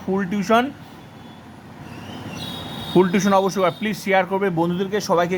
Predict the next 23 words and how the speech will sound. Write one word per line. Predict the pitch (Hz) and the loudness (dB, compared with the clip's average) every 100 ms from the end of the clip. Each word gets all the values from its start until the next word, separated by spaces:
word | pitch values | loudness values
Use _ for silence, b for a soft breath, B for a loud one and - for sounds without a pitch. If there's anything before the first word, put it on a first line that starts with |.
| 170 | 0
ক্লাস | 175 165 | 0 2
করার | 180 165 | 0 -2
সুযোগ | 165 165 160 | -2 -4 -2
করে | 151 127 | 0 2
দাও। | 107 - - - - - - | 0 -4 -16 -16 -18 -8 2
কারণ | 151 165 | 4 6
আমার | 170 190 | 4 2
এই | 196 | 0
চ্যানেলটা | 190 180 185 185 | -2 -2 0 -2
কিন্তু | 196 190 - | -2 -4 -4
শুধু | 196 180 170 | 0 2 2
একজনের | 165 180 190 175 | 2 0 0 0
জন্য | 190 190 190 | 2 6 6
নয়, | 233 254 - - - - - - - - - - - - - - - - - - - | 4 -2 -12 -20 -20 -20 -20 -20 -20 -20 -20 -20 -18 -16 -14 -14 -14 -12 -10 -8 0
তাদের | - 175 208 185 | 2 4 2 4
জন্য | 214 214 185 | 0 2 4
যারা | 175 190 214 214 - - | 8 8 8 4 0 -10
ফিলোসফিতে | 175 190 220 190 196 202 156 | -4 -2 -2 -4 -2 -2 0
ভালো | 165 190 | 0 2
রেজাল্ট | 180 190 190 | 4 6 4
করতে | 185 175 | 2 0
চায়, | 170 160 | 2 4
যারা | 180 | 4